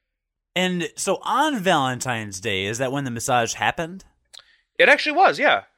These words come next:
Speaker 2: It was on Valentine's
Speaker 1: Okay,
Speaker 2: Day.
Speaker 1: so that was your Valentine's
Speaker 2: It
Speaker 1: Day
Speaker 2: was.
Speaker 1: thing.
Speaker 2: That,
Speaker 1: Okay.
Speaker 2: that was my Valentine's Day thing.
Speaker 1: Cool. All right. I actually, um, did spend my Valentine's Day with a girl. Uh, she's not a girlfriend, but I spent it with a female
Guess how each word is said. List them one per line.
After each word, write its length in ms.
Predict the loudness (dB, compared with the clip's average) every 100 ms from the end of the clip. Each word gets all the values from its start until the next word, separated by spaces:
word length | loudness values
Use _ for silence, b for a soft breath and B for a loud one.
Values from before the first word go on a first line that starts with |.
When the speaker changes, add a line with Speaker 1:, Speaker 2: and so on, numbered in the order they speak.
| _ _ _ _ _
Speaker 2:
It 80 | -18
was 140 | -16
on 80 | -14
Valentine's 260 | -16 0 0
Speaker 1:
Okay, 200 | 2 -2
Speaker 2:
Day. 60 | -8
Speaker 1:
so 140 | -2
that 180 | 4 4
was 260 | 4 2 0
your 140 | -2
Valentine's 560 | -2 -4 -4 -6 -6 2
Speaker 2:
It 20 |
Speaker 1:
Day 60 | 4
Speaker 2:
was. 200 | 4 2
Speaker 1:
thing. 100 | -2
Speaker 2:
That, 20 |
Speaker 1:
Okay. 120 | -2
Speaker 2:
that 140 | -4 -4
was 100 | -6
my 100 | -8
Valentine's 440 | -8 -10 -14 -18
Day 100 | -20
thing. 180 | -20 -20 _ _ _ _ _ _ _ -2
Speaker 1:
Cool. 260 | 0 0 0
All 80 | 0
right. 240 | 0 -4 -12 b b b b
I 120 | 2
actually, 580 | 4 2 -2 -2 -4 -2
um, 600 | 0 2 0 -2 -8 -12 -14
did 320 | -2 2 2 0
spend 300 | 0 0 2
my 80 |
Valentine's 560 | 0 0 0 -2 -4 -2
Day 160 | 0 0
with 300 | 0 0 2
a 160 | 2
girl. 500 | 2 2 2 2 0 -2
Uh, 180 | -2 -2
she's 220 | -4 -8 -4
not 180 | -6 -6
a 80 | -10
girlfriend, 880 | -6 -4 -6 -2 0 0 0 -2 -4 _ _ _ _ _
but 120 | -4
I 40 |
spent 220 | 0 0
it 100 | 2
with 160 | 2 0
a 160 | 0 -2
female 520 | -4 -4 -2 -4